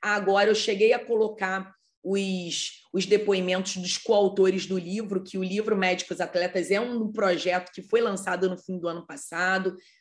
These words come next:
É, então, tem o, o, o YouTube com esse, essa série dos coautores e também uma série muito legal que é o Histórias que Inspiram,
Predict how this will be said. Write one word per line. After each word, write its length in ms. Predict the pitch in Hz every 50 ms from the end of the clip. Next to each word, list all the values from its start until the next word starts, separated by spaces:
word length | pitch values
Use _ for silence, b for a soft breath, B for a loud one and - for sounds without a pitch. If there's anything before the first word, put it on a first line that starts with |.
| B B B B B -
É, 560 | 175 175 175 170 170 170 165 165 165 - -
então, 640 | 190 196 196 196 196 196 185 185 190 190 185 190 - _
tem 260 | - 214 220 233 240
o, 100 | 240 240
o, 800 | 226 214 - 202 202 196 185 - - 180 180 175 175 175 170 -
o 0 | 180
YouTube 580 | 202 196 190 190 190 190 175 170 185 185 - -
com 280 | - 226 240 254 247
esse, 720 | 226 220 220 220 - - 220 208 202 190 180 175 156 - b b b b b b b b
essa 280 | b 175 175 - 196 185
série 380 | 190 - 190 180 180 170 175
dos 240 | 165 175 175 165 -
coautores 600 | - - 175 170 170 - 196 196 220 226 208 180
e 160 | 226 233 -
também 580 | - 269 262 233 208 180 196 208 247 269 - - -
uma 200 | 214 208 202 196
série 340 | - - 208 190 196 208 202
muito 380 | 202 208 240 285 302 285 247
legal 340 | 220 208 180 185 185 196 202
que 80 | - -
é 40 | 185
o 40 | 180
Histórias 460 | - - - 190 185 185 185 - -
que 140 | - 165 160
Inspiram, 880 | 160 160 - - - - 202 214 208 214 202 208 214 208 208 - -